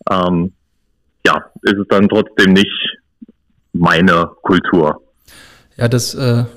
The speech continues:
Speaker 2: das macht nix, das bist du selber schuld. <laughs>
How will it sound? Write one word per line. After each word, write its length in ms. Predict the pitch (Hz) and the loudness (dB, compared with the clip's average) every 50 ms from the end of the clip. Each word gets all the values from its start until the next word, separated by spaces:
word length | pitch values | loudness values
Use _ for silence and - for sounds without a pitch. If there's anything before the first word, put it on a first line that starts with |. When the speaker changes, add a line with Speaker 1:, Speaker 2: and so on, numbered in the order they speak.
| - _ _ _ | -20 _ _ _
Speaker 2:
das 180 | - 123 110 - | -8 -4 -2 0
macht 340 | 127 139 151 - - - | 0 0 0 -2 -4 -4
nix, 460 | 165 165 165 160 165 - - - - - - - _ - | -2 -2 -2 -2 -4 -8 -12 -12 -16 -20 -20 -20 _ -14
das 160 | 151 117 - | -14 -8 -4
bist 220 | - 139 135 - | -4 -4 -4 -4
du 40 | 127 | -4
selber 320 | 110 117 120 123 120 120 | -2 -2 -2 -2 -2 -4
schuld. 380 | 117 - - 113 110 120 117 - - _ _ _ _ _ _ | -6 -6 -6 -6 -6 -6 -8 -12 -18 _ _ _ _ _ _
<laughs> 380 | - - - - - - - | -20 -14 -10 -8 -6 -4 -2